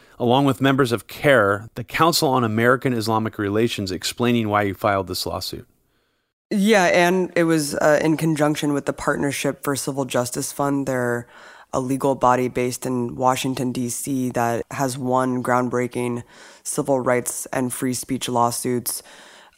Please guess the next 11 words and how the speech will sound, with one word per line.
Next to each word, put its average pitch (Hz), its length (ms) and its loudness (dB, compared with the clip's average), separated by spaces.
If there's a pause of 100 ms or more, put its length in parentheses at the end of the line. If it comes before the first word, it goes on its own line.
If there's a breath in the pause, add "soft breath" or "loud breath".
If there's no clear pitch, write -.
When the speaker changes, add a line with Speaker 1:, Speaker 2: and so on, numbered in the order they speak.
Speaker 2:
against 131 440 0
the 123 60 -4
Trump 135 260 -4
administration, 123 720 -2
the 123 80 -2
Obama 117 360 0
administration, 117 600 -4
and 117 80 -4
the 117 60 -4
Bush 123 240 -2
administration, - 720 -6